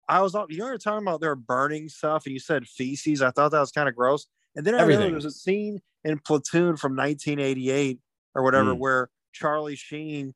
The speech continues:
Speaker 1: is, is like, "It sucks being a, a new fish," or whatever. And he's pulling a barrel. He's dragging it, and it's full of,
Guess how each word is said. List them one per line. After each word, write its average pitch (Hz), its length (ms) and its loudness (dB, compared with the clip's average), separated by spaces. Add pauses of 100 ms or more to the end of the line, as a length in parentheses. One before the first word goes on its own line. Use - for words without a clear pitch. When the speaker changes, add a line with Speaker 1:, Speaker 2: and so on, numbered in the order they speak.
(480)
Speaker 1:
is, 135 360 4
is 135 280 2
like, 131 280 2 (260)
"It 139 160 0
sucks 143 380 2
being 139 340 0
a, 131 220 0 (320)
a 135 140 0
new 139 240 0
fish," 127 420 -2
or 131 80 -2
whatever. 127 300 0
And 139 80 -12
he's 127 180 -8 (140)
pulling 160 300 0
a 120 80 -4
barrel. 123 580 0 (580)
He's 123 180 -10
dragging 127 520 2
it, 113 260 -4
and 127 100 -2
it's 131 320 -4
full 151 220 4
of, 135 140 0